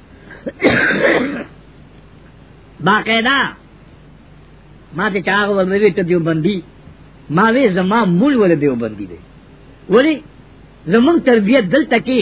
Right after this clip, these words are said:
د دیوبند علماو کړی دی. موږ کتابونه د هغې نه ویلي وو. دا چې شیخ ته لړو، هغه اول دیوبندي. د مولانا حسین علي رحمت الله علیه شاګرد و.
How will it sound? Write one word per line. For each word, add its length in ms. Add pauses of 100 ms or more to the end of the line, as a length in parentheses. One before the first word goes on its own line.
(100)
د 100
دیوبند 340
علماو 440
کړی 220
دی. 80 (1800)
موږ 180 (120)
کتابونه 480
د 40
هغې 300
نه 60
ویلي 280
وو. 80 (1080)
دا 160
چې 100 (100)
شیخ 240
ته 120
لړو، 240 (140)
هغه 300
اول 200
دیوبندي. 480 (1200)
د 40
مولانا 580
حسین 280
علي 140
رحمت 320
الله 180
علیه 200
شاګرد 360
و. 40